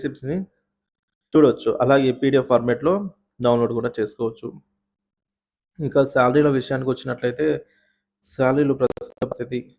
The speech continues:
చాలామంది ఉద్యోగుల బిల్లులు ఇంకా waiting for fund clearance స్టేజ్‌లోనే ఉన్నాయి. ఈరోజు మధ్యాహ్నం, సాయంత్రం వరకు కూడా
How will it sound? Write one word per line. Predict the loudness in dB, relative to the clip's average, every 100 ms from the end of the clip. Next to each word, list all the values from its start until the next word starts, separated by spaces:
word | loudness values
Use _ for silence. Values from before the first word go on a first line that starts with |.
| _ _ _ _ _ _ _ _ _ -20 -2
చాలామంది | 2 2 2 2 2 0
ఉద్యోగుల | 2 4 4 2
బిల్లులు | 0 0 -2
ఇంకా | 2 2 2 -4 -18 _ _ _ _ -4
waiting | -2 0 0
for | 0
fund | -2 -4
clearance | -4 -4 -4 -4
స్టేజ్‌లోనే | -4 -2 -2 -2
ఉన్నాయి. | -2 -4 -6 -10 _ _ _ _ -8
ఈరోజు | 0 0 0 0
మధ్యాహ్నం, | 0 0 -2 -2 -4 -4
సాయంత్రం | -4 -2 -4
వరకు | -4 -6 -20 _
కూడా | -8